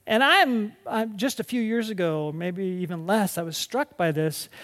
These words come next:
No time in history was there ever a time where we could gather around ourselves teachers. We would have to go to teachers to learn. But now we gather teachers around us through internet,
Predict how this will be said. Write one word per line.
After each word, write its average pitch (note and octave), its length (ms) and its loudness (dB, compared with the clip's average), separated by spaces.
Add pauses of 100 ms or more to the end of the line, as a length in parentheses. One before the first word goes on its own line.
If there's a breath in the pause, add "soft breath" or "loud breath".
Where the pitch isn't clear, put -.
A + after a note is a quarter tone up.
(340 loud breath)
No C4 240 4
time C4 340 2
in G3+ 100 2
history G#3 420 0
was F#3 160 0
there G#3 160 4
ever D4 140 0
a A3+ 40 0
time F3 280 0
where E3+ 100 -2
we F#3 100 0
could F3 180 -12
gather G3 300 2
around F3 220 0
ourselves E3+ 440 -2
teachers. D#3 520 -10
We F#3+ 200 -6
would G3 140 -4
have F3+ 200 -2
to F3 60 -6
go F#3 200 -2
to F#3+ 80 -6
teachers D#3 480 -8
to E3 100 -12
learn. E3 460 -8
But E3+ 180 -4
now A3 380 2
we G3+ 180 0
gather A3 480 2
teachers A3+ 480 -6
around F#3 340 -6
us G3 360 -6
through F3+ 220 -6
internet, F3+ 440 -10